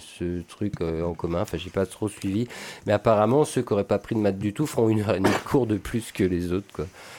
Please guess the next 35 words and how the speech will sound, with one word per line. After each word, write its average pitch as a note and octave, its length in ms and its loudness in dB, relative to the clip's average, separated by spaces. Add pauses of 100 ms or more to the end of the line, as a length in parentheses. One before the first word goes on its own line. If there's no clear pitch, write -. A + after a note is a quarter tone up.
(960)
Bon, A#2 120 2
alors G#2+ 180 4
après, A2 180 2
on D3+ 80 6
sait B2 160 0
pas A#2 200 4
ce - 100 -8
qu'il A#2 160 -2
y A2+ 60 6
a A#2+ 60 6
dans G#2+ 140 4
ce - 60 -4
programme G2+ 420 2
de G2 100 4
maths, G2+ 320 2
hein. G#2 300 4
Euh, E2 560 0
en E2+ 160 0
une F#2+ 140 0
heure G2 160 4
et G2 40 2
demie G2 180 0
par F#2 200 -2
semaine, G2 360 0
je - 80 -8
suis - 80 -20
curieux F#2 280 -2
de F2 80 -6
voir F#2 160 0
ce - 60 -14
que F2 100 -10
ça F#2 160 -2
va E2+ 140 0
donner. F#2 680 0
Euh, D2+ 460 -6